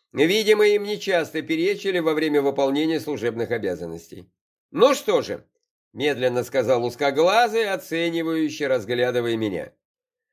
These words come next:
«Мы в самом деле забыли представиться.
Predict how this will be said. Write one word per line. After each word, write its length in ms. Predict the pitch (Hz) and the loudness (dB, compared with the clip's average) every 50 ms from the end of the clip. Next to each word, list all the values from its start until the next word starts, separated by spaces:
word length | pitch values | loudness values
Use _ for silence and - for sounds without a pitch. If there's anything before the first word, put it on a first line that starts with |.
| _ _ _ | _ _ _
«Мы 360 | 131 156 196 233 247 262 262 | 0 4 4 4 6 4 0
в 40 | - | 0
самом 440 | - 254 254 247 233 240 247 240 214 | 2 2 2 4 4 4 2 2 0
деле 280 | 240 226 196 175 165 | 0 0 2 2 2
забыли 380 | 139 165 170 160 170 175 180 185 | 2 2 2 2 0 -2 -2 -2
представиться. 840 | 175 185 190 180 - - 143 135 131 123 120 117 - 127 113 113 | -4 -6 -8 -8 -8 -2 0 2 2 0 -2 -6 -10 -10 -10 -10